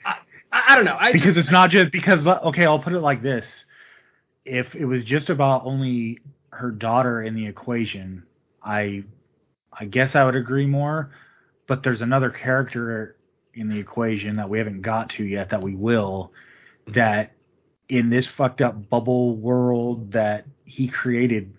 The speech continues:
Speaker 2: with her by, you know, all whatever sick methods, she believes it because of, during one of her, I think this,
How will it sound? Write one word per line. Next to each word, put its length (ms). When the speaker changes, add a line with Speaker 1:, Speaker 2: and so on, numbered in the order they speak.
Speaker 2:
with 180
her 340
by, 340
you 120
know, 340
all 320
whatever 360
sick 360
methods, 640
she 680
believes 440
it 200
because 260
of, 180
during 280
one 140
of 60
her, 480
I 80
think 160
this, 200